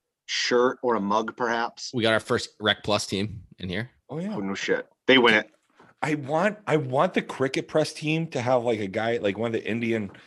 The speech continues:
Speaker 3: or, like, um, or English or Australian. No, not like
Speaker 1: What?
Speaker 3: that.
Speaker 1: Wait,
Speaker 3: Like, a,
Speaker 1: what
Speaker 3: a,
Speaker 1: is
Speaker 3: a
Speaker 1: English,
Speaker 3: cricket guy.
Speaker 1: Indian, Australian? <laughs>
Speaker 3: Well, because I know how you don't like me talking about, like, so last night,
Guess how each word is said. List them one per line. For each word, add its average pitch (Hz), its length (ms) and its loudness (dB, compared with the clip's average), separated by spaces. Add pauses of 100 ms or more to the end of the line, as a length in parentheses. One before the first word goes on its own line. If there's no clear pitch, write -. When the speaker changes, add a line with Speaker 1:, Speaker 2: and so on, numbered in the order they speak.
(180)
Speaker 3:
or, 101 100 -2
like, 92 340 -4
um, 85 380 -8
or 98 220 -4
English 113 560 -4
or 90 120 0
Australian. 110 600 -4
No, 196 180 6
not 185 240 0
like 220 160 4
Speaker 1:
What? 330 120 8
Speaker 3:
that. - 200 4 (300)
Speaker 1:
Wait, 147 180 6
Speaker 3:
Like, 147 140 0
a, - 40 -6 (100)
Speaker 1:
what 247 120 10
Speaker 3:
a, - 40 10
Speaker 1:
is - 140 2
Speaker 3:
a - 60 6
Speaker 1:
English, 240 440 10
Speaker 3:
cricket 180 140 4
guy. 202 120 10
Speaker 1:
Indian, 202 280 10
Australian? 175 1000 4
<laughs> - 60 -16 (280)
Speaker 3:
Well, 196 160 4
because 247 420 6
I 233 120 8
know 226 240 6
how 262 100 4
you 220 220 2
don't 202 200 2
like 202 200 4
me 190 160 0
talking 208 440 2
about, 151 320 2
like, 127 280 -2 (200)
so 175 200 0
last 208 320 4
night, 160 240 2